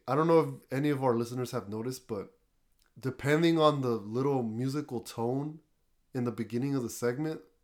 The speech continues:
that's where you can find the movies. <laughs>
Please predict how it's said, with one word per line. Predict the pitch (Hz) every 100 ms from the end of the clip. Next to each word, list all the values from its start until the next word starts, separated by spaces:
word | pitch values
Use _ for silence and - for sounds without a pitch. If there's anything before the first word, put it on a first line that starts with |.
| _
that's | 107 127 135 - 139
where | 135
you | 127 117 123
can | 127
find | 113 123 123
the | 110
movies. | 110 113 98 98 - - -
<laughs> | 262